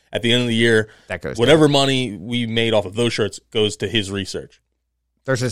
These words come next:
Speaker 2: a
Speaker 1: We have
Speaker 2: Xerces
Speaker 1: some
Speaker 2: one,
Speaker 1: that
Speaker 2: yeah.
Speaker 1: go, like, is buzzing about native plants,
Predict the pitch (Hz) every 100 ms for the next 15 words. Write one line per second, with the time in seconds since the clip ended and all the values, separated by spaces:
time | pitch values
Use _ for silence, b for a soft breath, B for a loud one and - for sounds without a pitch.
0 | 120 127 123 101 147 123 117 117 - 117
1 | 110 110 107 110 113 107 107 123 131 123
2 | 113 110 110 110 - 117 107 95